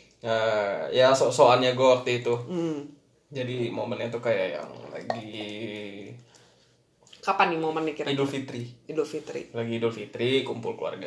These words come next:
Speaker 1: segala macam. Gua lagi ada momen di situ, ditanya,
Speaker 2: Hmm.
Speaker 1: ah, udah pada lulus kan segala macam, bla bla bla bla bla bla bla bla. Terus ditanya lah, ada satu momen di situ sama tante gua ditanya, eh, "Pada mau jadi apa nih?"
Speaker 2: Hmm.
Speaker 1: Ya kan, dad, dad, dad, dad, dad.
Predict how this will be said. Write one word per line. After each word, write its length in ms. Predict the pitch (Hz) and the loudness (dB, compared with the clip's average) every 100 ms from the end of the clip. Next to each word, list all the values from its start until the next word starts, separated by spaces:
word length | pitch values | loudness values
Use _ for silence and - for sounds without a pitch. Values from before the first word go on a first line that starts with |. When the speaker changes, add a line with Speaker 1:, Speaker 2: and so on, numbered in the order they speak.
| 64 | -10
Speaker 1:
segala 240 | - - | -10 -12
macam. 300 | - - - - - | -12 -16 -18 -18 -16
Gua 160 | - 50 50 50 | -12 -10 -8 -10
lagi 240 | - - | -12 -10
ada 160 | - 53 | -10 -10
momen 480 | 58 57 60 85 98 | -10 -12 -10 -10 -8
di 80 | 95 | -10
situ, 560 | 90 90 - 113 135 135 139 135 139 131 | -12 -14 -12 -6 -2 0 2 2 2 -2
ditanya, 800 | - - 92 117 120 117 113 110 - _ _ _ _ | -4 -8 -8 -2 0 0 -2 -8 -14 _ _ _ _
Speaker 2:
Hmm. 240 | 185 175 180 _ _ - | -16 -14 -20 _ _ -12
Speaker 1:
ah, 320 | - - 65 | -8 -6 -6
udah 140 | - | -6
pada 180 | - - | -6 -6
lulus 280 | 65 98 120 | -6 -6 -4
kan 160 | 113 117 | -2 -2
segala 240 | 117 98 | 0 -2
macam, 320 | 78 - 98 | -4 -4 -4
bla 100 | 101 | -2
bla 220 | 85 85 | -2 -2
bla 160 | 80 80 | -2 -2
bla 160 | 76 73 | -2 -4
bla 160 | 71 | -4
bla 160 | 69 67 | -4 -6
bla 160 | 71 67 | -6 -4
bla. 260 | 87 113 120 117 | 2 4 4 2
Terus 200 | 113 120 | -4 -12
ditanya 340 | 80 85 95 | -8 -6 -6
lah, 140 | 98 78 | -6 -6
ada 140 | - | -8
satu 160 | 92 80 | -10 -12
momen 300 | 76 71 73 | -10 -10 -10
di 100 | 69 | -14
situ 460 | - 69 - 104 113 | -16 -20 -10 -8 -6
sama 280 | 117 101 95 | -8 -8 -10
tante 300 | - - - 69 | -10 -12 -12 -12
gua 440 | 87 85 110 113 | -10 -2 2 2
ditanya, 720 | - - 71 80 107 127 127 - - _ _ _ _ _ | 0 -8 -8 -6 -4 0 -2 -4 -18 _ _ _ _ _
eh, 400 | 127 92 71 65 | -4 -4 -2 -4
"Pada 160 | - 117 | -4 -4
mau 160 | 113 | -2
jadi 240 | 117 113 104 | -2 -2 -4
apa 160 | - 131 | -2 -2
nih?" 380 | 135 127 123 | -2 -2 -4
Speaker 2:
Hmm. 320 | 127 160 151 147 | -4 -4 -4 -6
Speaker 1:
Ya 160 | 101 | -10
kan, 140 | 104 113 | -8 -8
dad, 160 | 113 | -8
dad, 160 | 104 98 | -10 -12
dad, 320 | 90 - 67 | -12 -12 -14
dad, 120 | - - | -14 -14
dad. 140 | 65 | -14